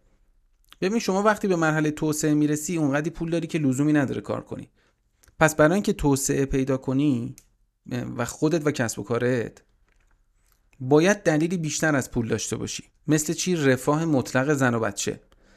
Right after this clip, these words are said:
مثلاً من واقعاً اصلاً سر این آدم می‌کشم به راحتی. خب اینقدر واسه من، من خانم فتحی برای من خط قرمزه، رفاهش. پسرام، دخترام،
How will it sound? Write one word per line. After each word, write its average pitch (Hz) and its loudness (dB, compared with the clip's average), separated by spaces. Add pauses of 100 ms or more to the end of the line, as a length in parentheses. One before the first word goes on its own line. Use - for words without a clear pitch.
(680)
مثلاً 139 0
من 151 2
واقعاً 131 2
اصلاً 123 -6
سر 113 -2
این 120 -6 (140)
آدم 127 2
می‌کشم - -10 (240)
به 127 0
راحتی. 110 -2 (160)
خب - -8 (360)
اینقدر 117 0
واسه 120 -2
من، 143 0
من 127 -2
خانم 127 0
فتحی 127 0
برای 139 4
من 151 2
خط 160 -2
قرمزه، 117 -6 (460)
رفاهش. 113 -6 (460)
پسرام، 120 0 (960)
دخترام، 117 0